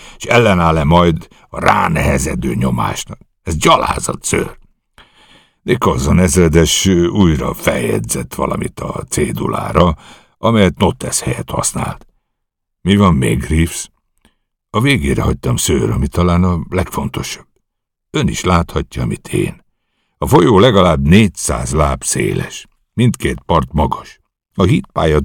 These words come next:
több mint száz lábnyira lesz a víz fölött. Komoly építményről van szó, nem igaz? Nem játékszerről. Nos,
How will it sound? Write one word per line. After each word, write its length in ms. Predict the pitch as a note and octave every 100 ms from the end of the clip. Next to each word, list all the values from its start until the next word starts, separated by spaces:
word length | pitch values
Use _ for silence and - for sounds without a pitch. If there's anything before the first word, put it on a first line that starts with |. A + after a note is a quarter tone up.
| -
több 240 | - B2 -
mint 220 | F2 -
száz 420 | - - G2 C2
lábnyira 540 | D2+ D2 C2 C#2+ C2+ C#2+
lesz 220 | C#2 -
a 60 |
víz 240 | D2 C#2+ -
fölött. 460 | - - - _ _ _ _ _ _ _ _
Komoly 300 | - F2 D#2
építményről 840 | C2 C#2 B1+ C#2+ B1 D2+ C#2 C#2+ C#2
van 160 | D2
szó, 220 | C2+ - B1+
nem 140 | E2+
igaz? 320 | A#2+ - - _
Nem 240 | - A2+ -
játékszerről. 840 | - - - - - - - - - _ -
Nos, 340 | F#2 C#2+